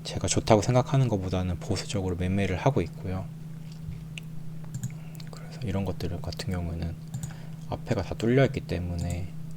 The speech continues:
어디서 매매를 해도 크게 상관이 없죠. 이거 같은 경우에도 휴마시스도 이렇게 예전에 코로나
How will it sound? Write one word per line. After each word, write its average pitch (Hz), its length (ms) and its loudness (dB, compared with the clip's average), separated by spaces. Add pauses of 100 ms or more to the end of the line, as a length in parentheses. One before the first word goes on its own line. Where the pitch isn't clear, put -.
(720)
어디서 101 360 0
매매를 87 400 0
해도 110 180 -2
크게 - 260 -2
상관이 117 340 -2
없죠. - 320 -8 (1040)
이거 95 200 0
같은 101 300 -2
경우에도 92 680 0
휴마시스도 - 840 -4 (260)
이렇게 - 400 -6 (720)
예전에 95 300 2
코로나 156 560 2